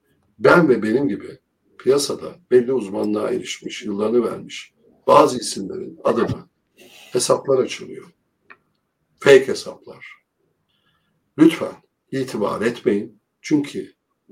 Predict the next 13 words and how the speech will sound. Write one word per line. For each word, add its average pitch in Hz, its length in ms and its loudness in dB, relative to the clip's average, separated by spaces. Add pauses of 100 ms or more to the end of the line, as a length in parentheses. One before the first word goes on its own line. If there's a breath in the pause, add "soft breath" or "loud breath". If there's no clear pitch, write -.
(580)
açıkçası - 600 -4
ben 120 300 2
bunca 127 240 -2
yıllık 95 340 -4
meslek - 340 -10
hayatımda 107 460 -4
tek - 300 -2 (1600)
profille, 101 500 -8 (720)
e, - 60 -12 (520)
Twitter 107 400 -2
başladığından 95 680 -2
beri - 260 -12 (1000)
oradayım. - 560 0